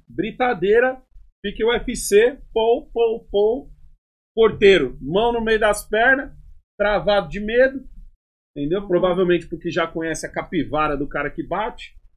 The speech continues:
Speaker 1: ou da família, Rio de Janeiro, entendeu? Rio de Janeiro, área nobre, área nobre. Só que assim, galera tá descascando o porteiro, falando que tá tendo omissão de socorro. Porque aqui, a, a gente tá vivendo um tempo no Brasil que é o seguinte,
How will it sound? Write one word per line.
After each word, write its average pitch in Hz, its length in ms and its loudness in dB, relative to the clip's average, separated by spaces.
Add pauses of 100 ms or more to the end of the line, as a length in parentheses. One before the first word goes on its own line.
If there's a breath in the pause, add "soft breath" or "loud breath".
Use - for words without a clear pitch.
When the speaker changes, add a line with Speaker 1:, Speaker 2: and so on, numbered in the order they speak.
(120)
Speaker 1:
ou 143 140 0
da 139 120 -2
família, 185 680 -6 (540)
Rio 135 100 -8
de 123 60 -14
Janeiro, 202 580 2 (480)
entendeu? 127 240 -6
Rio 151 120 -6
de 139 60 -12
Janeiro, 262 680 6 (640)
área 180 180 2
nobre, 254 640 0 (320)
área 151 180 -4
nobre. 202 520 -6 (480)
Só 262 120 0
que 262 100 2
assim, 170 440 -2 (760)
galera 220 300 0
tá 226 100 -4
descascando 170 520 -4
o 143 100 -8
porteiro, 147 500 0
falando 147 260 -4
que 160 40 -20
tá 151 120 -6
tendo 151 220 -8
omissão 147 300 -8
de - 100 -14
socorro. - 440 -10
Porque - 160 -8
aqui, - 200 -4
a, 185 280 -2
a - 20 2
gente 277 220 0
tá 240 100 -2
vivendo 175 260 -2
um 151 80 -2
tempo 139 280 -8
no 131 100 -4
Brasil 123 380 -8
que 185 60 -10
é - 20 -4
o - 60 -10
seguinte, 107 400 -16